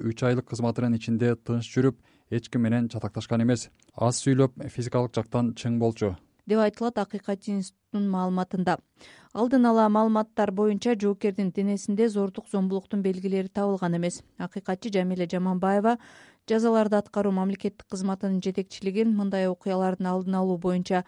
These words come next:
Speaker 2: комплекстүү чараларды көрүүгө чакырды. Акыйкатчы институттун бөлүм башчысы Чыңгыз Доорунбеков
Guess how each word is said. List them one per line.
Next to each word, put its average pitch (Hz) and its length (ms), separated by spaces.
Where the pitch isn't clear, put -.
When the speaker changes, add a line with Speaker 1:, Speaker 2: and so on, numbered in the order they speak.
Speaker 2:
комплекстүү 233 640
чараларды 185 480
көрүүгө 185 400
чакырды. 170 480
Акыйкатчы 226 600
институттун 208 400
бөлүм 196 240
башчысы 196 480
Чыңгыз 185 480
Доорунбеков 196 640